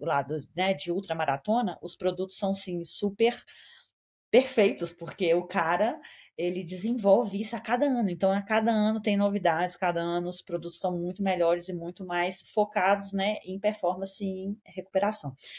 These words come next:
Então, hoje, é, parte, né, eu sou atleta profissional, eu tenho, é, patrocínio. Eu comecei a ter patrocínio só depois de eu ter ganhado todas as provas, depois de seis anos ganhando.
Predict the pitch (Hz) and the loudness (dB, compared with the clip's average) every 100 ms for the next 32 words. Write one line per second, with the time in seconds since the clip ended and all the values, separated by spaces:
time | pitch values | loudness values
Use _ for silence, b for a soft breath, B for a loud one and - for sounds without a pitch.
0 | B B 185 185 214 233 247 190 208 202 | B B -10 2 4 6 6 6 6 4
1 | 190 156 - 170 160 160 151 - 202 185 | 0 -2 0 0 2 0 -2 -2 2 2
2 | 196 - 185 190 208 170 - 160 151 151 | 0 -6 -4 0 2 0 -2 0 2 0
3 | - 143 - - 233 208 196 226 170 160 | -2 -8 -8 -2 0 2 4 4 4 2
4 | 147 151 147 _ 147 143 139 143 147 - | -4 -4 -8 _ -6 -4 -4 -4 -4 -4
5 | 127 180 208 214 226 320 - B B B | -4 -4 -2 2 2 0 -6 B B B
6 | B - 175 180 202 196 196 196 190 185 | B -2 -2 2 2 2 4 4 4 2
7 | 180 175 175 - 175 156 - - - 247 | 2 0 -4 -4 -6 -6 -8 -8 0 4
8 | 262 240 254 196 208 196 190 160 175 165 | 6 4 2 2 2 2 -4 -4 -2 0
9 | 165 160 - 196 196 180 - - 160 160 | -2 -2 0 2 2 -2 -2 0 2 2
10 | 156 165 175 170 - 240 240 185 175 165 | -2 -2 -2 -2 2 4 4 2 -2 -2
11 | 147 143 135 175 | -2 -2 -2 -4